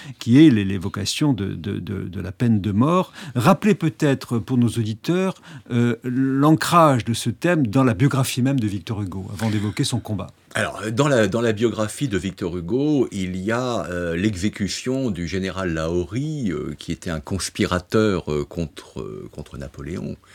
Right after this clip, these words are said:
Speaker 2: euh, qui a profondément marqué, euh, Victor Hugo, et qui, euh,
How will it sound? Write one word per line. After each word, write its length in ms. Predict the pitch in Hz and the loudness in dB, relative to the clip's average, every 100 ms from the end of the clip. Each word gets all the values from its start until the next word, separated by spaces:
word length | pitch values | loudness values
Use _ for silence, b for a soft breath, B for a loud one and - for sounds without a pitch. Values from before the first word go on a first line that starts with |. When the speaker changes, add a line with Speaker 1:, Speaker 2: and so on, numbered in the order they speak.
| B B 110 78 | B B -8 -6
Speaker 2:
euh, 80 | 76 | -2
qui 120 | 170 | -2
a 40 | |
profondément 640 | - 143 - 117 92 92 87 | 0 -2 0 0 0 0 0
marqué, 720 | 78 - - 85 80 - - | -4 -8 -10 -6 -6 -8 -10
euh, 840 | - - - 58 55 52 50 - - 67 | -14 -14 -14 -14 -14 -14 -16 -18 -18 -14
Victor 360 | 82 - 69 | -14 -10 -8
Hugo, 400 | 76 80 147 151 - B B B B B - | -6 -2 0 -2 -8 B B B B B 2
et 140 | 120 | 2
qui, 560 | 113 - 170 185 165 98 | 2 -4 -2 0 0 0
euh, 560 | 101 95 92 90 80 | 2 2 2 2 -2